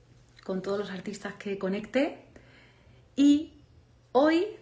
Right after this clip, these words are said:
tenemos cuatro sorpresas con cuatro artistas. Y voy a pasar a presentar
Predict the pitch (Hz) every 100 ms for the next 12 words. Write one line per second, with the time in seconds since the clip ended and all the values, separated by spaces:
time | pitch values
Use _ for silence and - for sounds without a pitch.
0 | - - 196 214 254 330 - - 208 165
1 | 160 175 214 220 285 302 302 339 392 -
2 | 214 190 175 175 165 175 175 170 294 302
3 | 285 370 - _ _ _ - _ _ _
4 | _ _ _ _ _ _ _ _ - 294
5 | 311 285 - _ _ _ _ - _ _
6 | _ _ _ - 180 190 220 240 233 220
7 | 226 247 285 - - - - 202 196 190
8 | 185 170 190 247